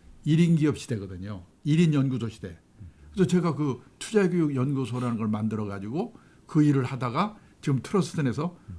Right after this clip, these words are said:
"아니, 밖에서 하지 말고 우리한테 와서 하라고." 그래서 거기 또 들어가서 하고. 그러니까 뭔가 자기 나름 자기가 남과 차별화시킬 수 있는 일, 그거 자기가 하고 있는 일과 미래에 지금 연관시켜서 사람마다 다르겠죠. 그러니까 그런 일을 가지고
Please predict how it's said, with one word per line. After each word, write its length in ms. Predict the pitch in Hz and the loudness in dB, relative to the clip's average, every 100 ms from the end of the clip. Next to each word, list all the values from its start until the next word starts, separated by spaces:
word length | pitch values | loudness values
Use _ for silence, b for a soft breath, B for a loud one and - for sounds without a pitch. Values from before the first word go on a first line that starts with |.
| - | -12
"아니, 160 | 131 143 | -6 -4
밖에서 340 | - 151 143 | -4 -2 -2
하지 160 | 143 135 | -2 -2
말고 380 | 135 117 117 110 | -2 -2 -4 -4
우리한테 480 | 113 135 135 131 131 | -2 0 0 -4 -6
와서 220 | 120 113 | -6 -4
하라고." 220 | 110 131 | -4 -4
그래서 320 | 110 107 98 90 | -4 -4 -6 -4
거기 200 | 151 147 | -2 -2
또 140 | - | -4
들어가서 360 | 127 123 107 104 | -4 -6 -6 -10
하고. 320 | 104 90 - b b b b b - | -10 -12 -16 b b b b b 0
그러니까 240 | 202 135 B B | 0 0 B B
뭔가 460 | 139 180 185 175 - _ _ _ | 0 4 4 2 -4 _ _ _
자기 340 | - 147 156 | -6 -2 2
나름 440 | 175 165 165 160 - | 2 2 -2 -4 -8
자기가 340 | - 139 151 160 | -10 -6 -2 -2
남과 340 | 110 143 147 | -2 -4 -4
차별화시킬 640 | - - 220 208 190 196 180 | -8 -4 -2 -2 -2 -4 -4
수 100 | 180 | -2
있는 220 | 165 151 | -2 0
일, 280 | 139 104 90 b b b b b _ _ - | 0 -2 -6 b b b b b _ _ -6
그거 320 | 175 185 180 | 0 2 0
자기가 520 | - 143 156 165 165 - | -6 -4 0 2 0 -6
하고 280 | - 190 | -4 2
있는 220 | 175 165 151 | 4 2 0
일과 220 | 139 127 | -2 -2
미래에 320 | 131 151 135 | 2 2 2
지금 240 | 127 127 | 0 -2
연관시켜서 680 | 117 139 127 107 117 98 87 b b b b b b | 0 0 -2 -4 -10 -10 -18 b b b b b b
사람마다 480 | - 202 220 202 156 | -6 2 4 4 0
다르겠죠. 640 | - 139 135 - 92 90 - b b b b - | -4 -4 -4 -6 -14 -14 -20 b b b b -4
그러니까 180 | 202 202 | -2 2
그런 440 | 214 190 190 175 | 2 4 2 2
일을 220 | 185 185 | 0 0
가지고 560 | 135 143 151 196 226 | -2 -6 -4 -6 -8